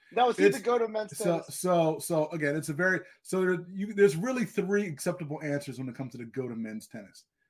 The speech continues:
Speaker 2: It's either Roger Federer, it's either Rafael Nadal, or, or Novak Djokovic. Everybody's in a different camp. You gotta be in one
Speaker 1: What?
Speaker 2: camp. You gotta be in one camp.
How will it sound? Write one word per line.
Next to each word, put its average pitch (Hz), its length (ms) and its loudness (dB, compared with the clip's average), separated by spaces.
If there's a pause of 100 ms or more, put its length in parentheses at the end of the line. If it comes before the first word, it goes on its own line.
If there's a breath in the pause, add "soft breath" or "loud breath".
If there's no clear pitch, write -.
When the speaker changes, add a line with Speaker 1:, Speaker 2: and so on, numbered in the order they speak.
(100)
Speaker 2:
It's - 80 -10
either 135 120 -2
Roger 170 400 0
Federer, 135 420 -2 (320)
it's - 80 -10
either 127 140 -6
Rafael 151 400 0
Nadal, 123 480 -2 (360)
or, 120 200 -10 (160)
or 127 120 -10
Novak 127 360 -6
Djokovic. 104 380 -10 (340 soft breath)
Everybody's 202 480 4
in 165 80 2
a 147 60 0
different 139 300 -6
camp. 117 220 -14 (200)
You 147 80 -8
gotta 226 220 6
be 196 120 -4
in 160 60 2
one 147 200 4
Speaker 1:
What? 139 80 -8
Speaker 2:
camp. 117 240 -6 (300)
You 151 80 -8
gotta 226 160 6
be 247 100 -4
in 214 80 0
one 190 140 -2
camp. 139 260 -4